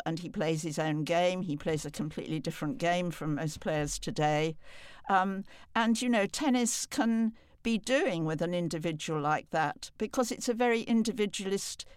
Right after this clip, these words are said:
game. I mean, football, cricket, there has to be a team. You have to conform to the team, don't you?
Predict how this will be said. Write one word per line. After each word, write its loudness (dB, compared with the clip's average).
game. 4
I 0
mean, -2
football, -2
cricket, -4
there 0
has -2
to -6
be 4
a 2
team. 0
You 0
have -2
to -8
conform -4
to -8
the -6
team, -2
don't -2
you? -4